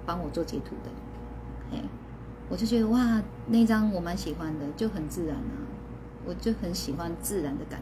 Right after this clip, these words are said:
觉，我相信大部分的人都一样吧。嗯，帮我po文都没照片欸，你没看我一系列都用月世界的吗？<laughs> 我就知道，你就知道有多久没拍照了。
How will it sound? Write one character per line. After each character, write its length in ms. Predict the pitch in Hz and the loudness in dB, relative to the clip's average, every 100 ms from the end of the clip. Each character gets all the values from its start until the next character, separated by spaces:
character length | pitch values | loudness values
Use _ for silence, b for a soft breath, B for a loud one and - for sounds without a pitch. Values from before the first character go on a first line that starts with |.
| - | -6
觉， 120 | 107 - B B B B B B | -6 -6 B B B B B B
我 100 | 180 | -4
相 160 | 185 208 | 0 4
信 120 | 208 | 4
大 140 | 202 | 4
部 100 | 190 | 2
分 140 | 190 185 | 0 0
的 80 | 160 | 0
人 140 | 151 | 0
都 160 | 160 156 | 0 0
一 80 | |
样 120 | 147 139 - | 2 0 -2
吧。 60 | - - - - - - | -8 -8 -8 -10 -12 -8
嗯， 80 | - - - - - - - - - - - - - 60 60 - - - - - - - - | -4 -4 -6 -8 -10 -10 -12 -12 -12 -10 -10 -12 -12 -10 -10 -10 -10 -10 -10 -10 -12 -4 6
帮 160 | 302 | 10
我 120 | 262 | 10
po 180 | - 277 | 12 12
文 140 | 269 240 | 12 12
都 80 | |
没 140 | 240 220 | 12 10
照 220 | 226 226 | 10 10
片 200 | 240 196 | 10 8
欸， 240 | 170 156 196 - - - | 4 -2 -4 -6 -12 -2
你 80 | 202 | 4
没 100 | 240 | 8
看 180 | 294 254 | 10 8
我 120 | 196 | 8
一 80 | 220 | 4
系 160 | 247 | 4
列 180 | 233 220 | 8 8
都 140 | 220 | 10
用 120 | 220 214 214 | 8 8 4
月 120 | 226 226 | 8 8
世 160 | 233 | 8
界 200 | 214 220 | 8 8
的 120 | 196 | 8
吗？ 180 | 180 240 - - - | 8 8 8 -2 -12
<laughs> 260 | - - - | -12 -8 0
我 500 | 294 247 247 - 202 | 2 2 -2 -6 -6
就 80 | - - | -6 -8
知 100 | - - | -8 -8
道， 120 | - - - - - - - 494 480 - | -8 -10 -10 -12 -12 -12 -4 -2 -2 2
你 60 | 233 | 8
就 80 | |
知 180 | 262 294 285 | 8 8 10
道 160 | 302 | 12
有 100 | 262 | 12
多 180 | 247 254 | 12 12
久 160 | 262 254 | 12 12
没 140 | 262 | 12
拍 180 | 269 285 | 12 12
照 300 | 285 302 254 | 12 10 12
了。 220 | 240 - | 10 6